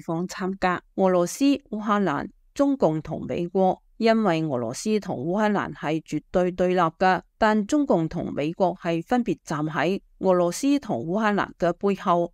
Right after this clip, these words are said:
而而家呢個峰會，首先，佢唔會邀請普京參加。普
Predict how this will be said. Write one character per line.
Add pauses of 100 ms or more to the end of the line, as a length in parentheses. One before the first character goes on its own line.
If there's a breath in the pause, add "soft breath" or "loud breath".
(100)
而
而
家
呢
個
峰
會，
首
先， (160)
佢
唔
會
邀
請
普
京
參
加。 (300)
普